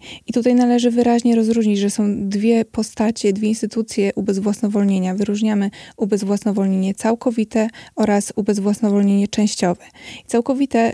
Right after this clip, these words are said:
mm, ma zastosowanie wyłącznie wówczas, gdy osoba nie jest w stanie w ogóle kierować swoim postępowaniem. Wówczas dla takiej osoby ustanawia się, e, opiekuna.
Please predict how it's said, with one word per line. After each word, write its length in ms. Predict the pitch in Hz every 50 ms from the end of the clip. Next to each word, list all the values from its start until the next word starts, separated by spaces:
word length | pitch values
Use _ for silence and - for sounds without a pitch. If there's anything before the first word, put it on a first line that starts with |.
| - -
mm, 300 | - - 233 220 220 220
ma 320 | 214 214 214 208 208 208
zastosowanie 720 | 208 214 214 214 - 233 - - 208 208 214 208 208 208 202
wyłącznie 400 | 196 208 226 254 254 - 226 208
wówczas, 320 | 202 208 208 - 208 208
gdy 140 | 214 220 214
osoba 420 | - 208 - 233 220 202 208 208 220 - - - - - - - - _ _ _ _ _ -
nie 200 | 233 240 262 269
jest 140 | 247 240 -
w 60 | -
stanie 400 | - - 262 226 208 196 190 196
w 100 | 190 220
ogóle 360 | 247 220 - - 196 190 185
kierować 400 | - - 185 180 175 180 180 180
swoim 400 | - - - - 190 185 190 190
postępowaniem. 720 | - 208 - - 208 190 - 196 185 240 254 240 247 233 208
Wówczas 260 | 202 208 - - 196
dla 120 | - 202
takiej 280 | 190 - 196 - - 196
osoby 380 | 208 202 - - 202 190 202 -
ustanawia 540 | - 202 - - 202 196 190 190 214 190
się, 240 | 196 - - 190 185 - - - - - - -
e, 120 | 226 202 196
opiekuna. 640 | - 202 - 208 - - - 254 254 247 220 196